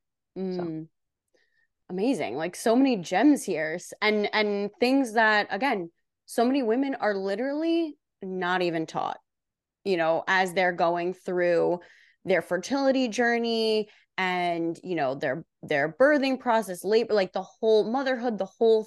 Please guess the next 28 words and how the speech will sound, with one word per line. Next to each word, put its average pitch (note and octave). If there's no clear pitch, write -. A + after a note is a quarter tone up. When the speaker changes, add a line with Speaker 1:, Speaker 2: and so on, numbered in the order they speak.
Speaker 2:
thing. B3
I E3+
feel F#3
like F3+
what G#3+
you A3
just G3+
said, G#3+
the F3+
education G3
tool E3+
of, E3+
like, E3
"Hey, G#3+
you F#3
need B3
to E4
advocate F3+
for F3+
yourself, E3
get -
prepared, F3+
do F#3+
the C4+
research, E3
pick G3
your B3
team, E3